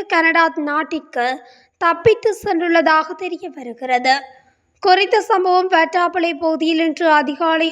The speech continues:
ஒரு மணியளவில் இடம்பெற்றுள்ளது. சம்பவம் குறித்து மேலும் தெரிய வருகையில், கடந்த மூன்று தினங்களுக்கு முன்னர் வட்டாப்பளை பகுதியில் தமது வீட்டின் முன்பாக தாயுடன் நின்றிருந்த குழந்தை மீது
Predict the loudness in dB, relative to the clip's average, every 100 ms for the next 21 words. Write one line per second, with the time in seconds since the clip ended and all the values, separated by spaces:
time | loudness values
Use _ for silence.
0 | -2 -2 2 2 2 2 2 0 0 -2
1 | -6 -8 -6 -2 -2 0 -2 -4 -16 _
2 | _ _ _ _ 0 2 4 2 2 -2
3 | -4 -4 -2 2 2 4 2 0 -2 -6
4 | -2 0 0 0 -4 0 2 2 -2 -10
5 | _ _ _ 0 2 4 2 0 -2 -4
6 | -6 -2 0 2 0 -4 -6 -6 -4 -4
7 | -2 -2 -4 0 2 2 2 2 2 2
8 | 0 -2 -2 -2 -6 -20 -20 -20 _ 0
9 | 2 4 2 2 0 0 0 2 0 2
10 | 2 2 0 -2 0 0 -2 -4 -4 -6
11 | -6 -6 0 0 2 0 2 2 2 2
12 | 0 -4